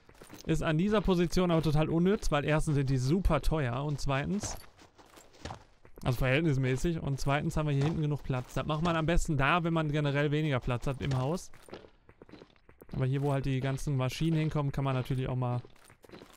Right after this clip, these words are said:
vernünftige Kabel verlegen.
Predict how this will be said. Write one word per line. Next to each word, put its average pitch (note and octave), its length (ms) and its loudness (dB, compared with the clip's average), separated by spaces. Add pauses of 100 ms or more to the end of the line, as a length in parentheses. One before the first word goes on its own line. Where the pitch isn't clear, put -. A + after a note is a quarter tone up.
(1120)
vernünftige D#3 840 2
Kabel D#3 400 2
verlegen. B2 580 -2